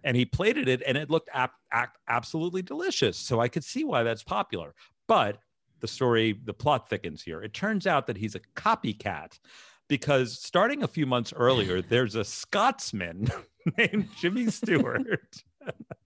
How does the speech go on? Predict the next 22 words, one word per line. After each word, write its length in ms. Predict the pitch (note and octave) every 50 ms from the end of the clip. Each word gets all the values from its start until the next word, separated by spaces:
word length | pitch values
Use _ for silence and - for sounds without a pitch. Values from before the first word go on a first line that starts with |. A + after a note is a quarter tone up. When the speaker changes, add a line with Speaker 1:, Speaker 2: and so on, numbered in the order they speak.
| _ -
Speaker 2:
Oh, 400 | A#3+ F#4 A4+ G#4+ F#4 B3+ F#3+ E3+ F#3 -
Jimmy 220 | - - A3+ G3
Speaker 1:
No. 80 | F3+ D#3
Speaker 2:
Stewart. 680 | - - - A3 F#3+ - - D3+ G3 G3+ G3+ F#3+ F#3+ -
Speaker 1:
<laughs> 200 | A3 G3+ - -
Yes, 420 | G3+ - - F#3 F#3 C#3 - - _ - A3 G#3 - E3
risen 340 | D3 C3+ D3 D3 F#3+ F#3 E3
from 180 | - G3 F#3+ E3+
the 80 | E3
dead 640 | D3+ A2+ B2+ A2+ G2+ G2 G2 G2 A2 - - - - - _ _ _ -
<laughs> 300 | - C4 - C#3 - C4
and 120 | G3 E3 A#2+
transplanted 680 | - - D#3 D3+ D3 - - E3+ D#3+ D3 - D#3 A#2 -
to 80 | C#3
Scotland. 760 | A#2+ - - - D#3+ C#3+ A2+ G2+ F#2+ F2 D#2+ D#2+ G2+ A2+ - - - -
Another 380 | - D#3 D#3 B3+ D#4 F#4 F#4+ D4+
Scotsman, 840 | - - - C#3 C#3+ E3 F3+ - - F#3 F#3 F3+ E3 D3+ C#3+ C3+ B2+ A2
jeez. 540 | - G3+ A#3+ B3+ B3 E3+ C3 G#2+ F#2+ - - - - - - - - - _ -
Um, 240 | D3+ B2+ C3+ C3+ A#2 C#3
Speaker 2:
Mm-hmm. 100 | D3 D#3+ - _
Speaker 1:
so 380 | - - - C#3+ C3+ C3 C#3 D#3+ - -
he 440 | - - - F3+ G3+ G#3+ G#3+ G3+